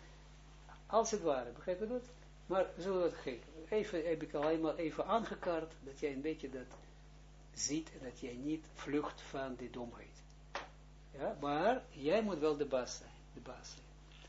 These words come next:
Kijk nou in de kosmos hoeveel chaos schijnbaar is. Ja, schijnbaar. Ook net als het, alsof het de domheid zit al ook in de kosmos zelf. En toch is het wel structureel. Alles is structureel.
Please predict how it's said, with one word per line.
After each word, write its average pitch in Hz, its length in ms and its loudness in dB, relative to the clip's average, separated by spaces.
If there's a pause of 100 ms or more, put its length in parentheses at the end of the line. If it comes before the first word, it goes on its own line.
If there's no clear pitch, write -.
(760)
Kijk 170 180 2
nou 170 200 8
in 165 60 8
de 165 80 10
kosmos 165 440 2
hoeveel 131 380 0
chaos 139 720 4
schijnbaar 131 680 0 (100)
is. - 420 -8 (260)
Ja, 165 220 -6 (440)
schijnbaar. 143 600 4 (840)
Ook 202 200 6
net 208 200 2
als 165 140 2
het, 156 140 4
alsof 156 220 2
het 143 160 0
de 127 100 -8
domheid 147 480 6
zit - 380 -2
al 143 240 -2
ook 143 180 2
in 147 120 2
de 147 100 2
kosmos 151 440 -2
zelf. 160 240 2 (300)
En 147 140 -2
toch 214 240 4
is 139 100 4
het 131 120 -2
wel 151 180 4
structureel. 123 680 -4
Alles 165 320 0
is 151 80 -6
structureel. 156 580 -2